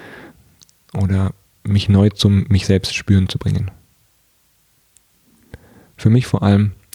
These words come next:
Meditation, Dankbarkeit, Radfahren und in der Natur gehen, Wandern und auch Spaziergänge machen,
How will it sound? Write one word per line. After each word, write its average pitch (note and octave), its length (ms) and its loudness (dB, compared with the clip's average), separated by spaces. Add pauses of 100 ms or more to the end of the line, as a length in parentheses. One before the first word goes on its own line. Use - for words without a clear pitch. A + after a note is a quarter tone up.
(120)
Meditation, G#2 720 0 (1000)
Dankbarkeit, G#2 720 -4 (1700)
Radfahren G#2 680 0
und F#2+ 160 0
in F#2+ 80 -2
der G2 80 4
Natur A2 300 2
gehen, G#2+ 360 0 (560)
Wandern G2+ 720 2
und F#2+ 280 -2
auch F#2 300 -2
Spaziergänge G#2 520 0
machen, G#2+ 360 0